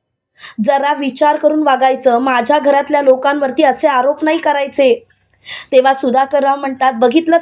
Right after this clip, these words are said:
का साहेब, तुमच्याकडे पैसा खूप असेल, पैसा फेकला की तुमच्यासमोर सगळ्या सुविधा सुद्धा उभ्या राहत असतील, पण माझ्याकडे ही नाती आहेत, माझी ही माणसं आहेत, जी प्रत्येक वेळेला प्रत्येक ठिकाणी माझ्या सोबत असतात.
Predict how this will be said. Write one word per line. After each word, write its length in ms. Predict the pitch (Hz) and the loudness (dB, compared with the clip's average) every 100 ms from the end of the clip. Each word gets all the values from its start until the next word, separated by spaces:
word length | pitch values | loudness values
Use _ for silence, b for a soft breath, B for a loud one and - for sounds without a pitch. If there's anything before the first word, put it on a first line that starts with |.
| 339 | 0
का 100 | 320 | -2
साहेब, 460 | 311 254 294 277 - _ _ _ _ _ _ B _ | 0 0 2 2 0 _ _ _ _ _ _ B _
तुमच्याकडे 500 | 311 277 320 302 330 | 0 0 0 -2 -2
पैसा 440 | 330 285 269 339 339 | 0 -2 0 0 0
खूप 340 | 349 427 427 | 2 2 2
असेल, 440 | 311 330 269 160 - _ _ _ _ _ _ _ | -2 2 2 2 -6 _ _ _ _ _ _ _
पैसा 400 | 285 269 254 302 | 0 0 0 -2
फेकला 460 | 302 285 277 302 262 | 2 0 2 0 -2
की 140 | 269 | -2
तुमच्यासमोर 800 | 330 302 269 269 302 302 277 269 | 0 2 2 2 -2 -2 0 2
सगळ्या 380 | 339 311 254 277 | 2 0 0 0
सुविधा 460 | 302 294 294 285 339 | -2 -6 -2 -2 -2
सुद्धा 260 | 339 254 | -2 0
उभ्या 280 | 339 294 302 | 0 0 0
राहत 220 | 311 294 | 0 -2
असतील, 400 | 294 294 294 262 220 _ _ _ _ _ _ _ b _ | -4 -2 0 0 -2 _ _ _ _ _ _ _ b _
पण 200 | 269 277 | -2 0
माझ्याकडे 520 | 269 247 233 285 285 | -2 -4 -2 -4 -2
ही 160 | 294 302 | -2 -2
नाती 440 | 277 233 233 277 | -2 -2 -2 0
आहेत, 300 | 277 247 247 233 | 2 2 0 -2
माझी 340 | 269 269 254 294 | -2 0 0 0
ही 140 | 349 | 0
माणसं 460 | 330 294 269 262 339 | 2 0 -4 -2 0
आहेत, 280 | 302 285 - - _ _ _ B - | 2 2 0 -4 _ _ _ B -4
जी 100 | 226 | -2
प्रत्येक 580 | 349 330 302 - 370 359 | 0 0 0 0 0 2
वेळेला 300 | 339 294 294 | 2 2 0
प्रत्येक 640 | 302 294 285 - 330 339 | 0 -2 -2 -2 -4 0
ठिकाणी 400 | - 311 285 294 | 0 2 0 0
माझ्या 340 | 311 269 233 302 | 0 0 -2 -4
सोबत 480 | 302 269 240 277 269 | 2 2 4 2 0
असतात. 340 | 262 247 | 0 -2